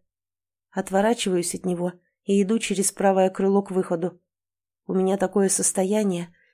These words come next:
когда необходимо запереться дома и не вылезать на улицу неделю, И особенно сильно я не хочу видеть этого мерзавца,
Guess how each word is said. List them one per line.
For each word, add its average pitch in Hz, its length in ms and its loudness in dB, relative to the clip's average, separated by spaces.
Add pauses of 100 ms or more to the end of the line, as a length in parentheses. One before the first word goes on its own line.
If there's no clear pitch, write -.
когда 196 280 0
необходимо 208 580 2
запереться 208 600 2
дома 190 360 2 (120)
и 208 100 0
не 208 100 4
вылезать 214 480 4
на 208 140 2
улицу 214 400 2
неделю, 190 580 0 (520)
И 196 100 -4
особенно 190 520 0
сильно 190 480 -2 (300)
я 208 180 2
не 214 120 0
хочу 214 300 -4
видеть 208 320 -2
этого 208 280 2
мерзавца, 208 720 0